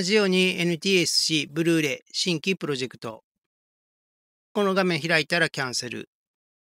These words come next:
ではまずこちらですね。エイチ二六五の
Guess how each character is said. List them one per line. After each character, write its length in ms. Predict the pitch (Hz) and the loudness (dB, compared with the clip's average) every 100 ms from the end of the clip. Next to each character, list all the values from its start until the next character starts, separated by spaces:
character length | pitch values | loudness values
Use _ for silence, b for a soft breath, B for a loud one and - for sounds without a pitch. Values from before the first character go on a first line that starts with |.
| _ _ _ _ _ _ _ | _ _ _ _ _ _ _
で 140 | 240 269 | 0 4
は 80 | 208 | 4
ま 140 | 185 | 2
ず 100 | 143 | 0
こ 120 | 151 | -6
ち 100 | 151 | -2
ら 100 | 135 | -2
で 80 | 113 | -2
す 160 | - 175 | -4 0
ね。 280 | 180 180 _ _ _ _ _ _ _ _ _ _ - | -2 -4 _ _ _ _ _ _ _ _ _ _ 6
エ 120 | 196 | 6
イ 80 | 165 | 6
チ 160 | 160 | 2
二 160 | 170 170 | 2 2
六 220 | 165 160 | 0 0
五 120 | 190 | 0
の 220 | 190 139 | 0 -4